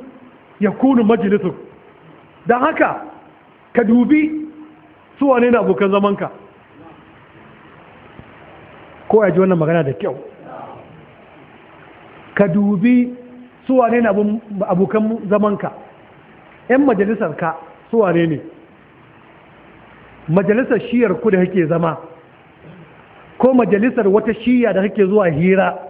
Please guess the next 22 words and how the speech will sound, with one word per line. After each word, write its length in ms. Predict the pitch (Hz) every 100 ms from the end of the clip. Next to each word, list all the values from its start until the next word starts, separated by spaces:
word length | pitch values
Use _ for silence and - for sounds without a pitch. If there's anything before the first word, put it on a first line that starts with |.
| - - - _ - - - - -
tsaya 180 | 208 240
da 100 | 240
kyau 200 | - 254
ka 120 | 240
yi 60 | 214
tunani 460 | 240 208 175 185 185 - -
su 80 | 254
wane 260 | 240 196 208
ne 80 | 202
a 60 |
wurin. 280 | 175 185 147 - - - - - - - - - - - - - - - - - - - - - -
Don 160 | 277 262
ko 160 | 302 285
su 120 | 320
wane 300 | 277 233 240
ne 60 | 226
a 100 | 202
wurin, 320 | 214 214 143 - - - - - -
to 100 | - 196
kai 180 | 220 226
su 140 | 226
ne. 120 | 220